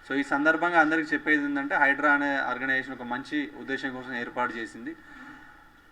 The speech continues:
హైదరాబాద్లోనే కాదు, సంగారెడ్డిలో కూడా ఎలాంటి ఇష్యూస్ ఉన్నా కూడా ఇలా, ఆ, ఫేక్ మీడియా ప్రతినిధులు, ఫేక్ సోషల్ యాక్టివిస్టులు అని చెప్పి ఎవరైనా బిల్డర్లను కానీ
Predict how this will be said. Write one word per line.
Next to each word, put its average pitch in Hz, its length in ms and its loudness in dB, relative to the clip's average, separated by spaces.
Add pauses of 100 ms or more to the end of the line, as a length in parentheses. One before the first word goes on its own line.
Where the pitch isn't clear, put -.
(140)
హైదరాబాద్లోనే 156 720 2
కాదు, 156 280 2
సంగారెడ్డిలో 156 600 4
కూడా 156 460 2
ఎలాంటి 151 600 0 (360)
ఇష్యూస్ 156 380 -6
ఉన్నా 156 200 4
కూడా 147 260 2
ఇలా, 147 360 2 (160)
ఆ, 120 220 -2 (100)
ఫేక్ 156 240 0
మీడియా 151 260 4
ప్రతినిధులు, 139 600 -4 (120)
ఫేక్ 151 240 0
సోషల్ 143 300 -2
యాక్టివిస్టులు 135 480 -4
అని 127 140 -6
చెప్పి 123 340 -4
ఎవరైనా 123 500 -4 (580)
బిల్డర్లను 147 460 2
కానీ 147 360 2